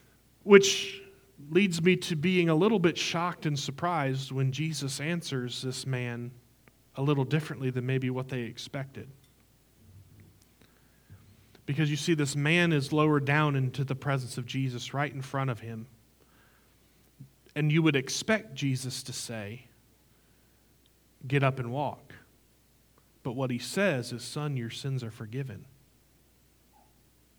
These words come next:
That was an unexpected statement. I, I can imagine the confusion. Like,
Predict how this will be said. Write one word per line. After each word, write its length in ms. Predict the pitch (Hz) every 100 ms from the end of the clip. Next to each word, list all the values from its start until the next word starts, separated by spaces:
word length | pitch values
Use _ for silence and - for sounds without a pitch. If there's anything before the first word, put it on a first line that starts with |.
| _ _ _ _ _ _ _
That 180 | 143 175
was 180 | 180 135 - - _ _ _ _ -
an 160 | 147 143
unexpected 1000 | 160 156 160 - - 165 165 - 131 -
statement. 580 | - 151 147 120 110 - _ _ _ _ _ _ _ _ _ _ _ _ _ _ - -
I, 200 | - -
I 40 | 160
can 160 | 196
imagine 720 | 165 147 156 220 175 160 143
the 100 | 135
confusion. 840 | 139 143 131 - 214 143 120 104 107 - _ _ _ _ _ _ _ _ _ _ _ _ _ _ _ _ _ - - -
Like, 200 | 156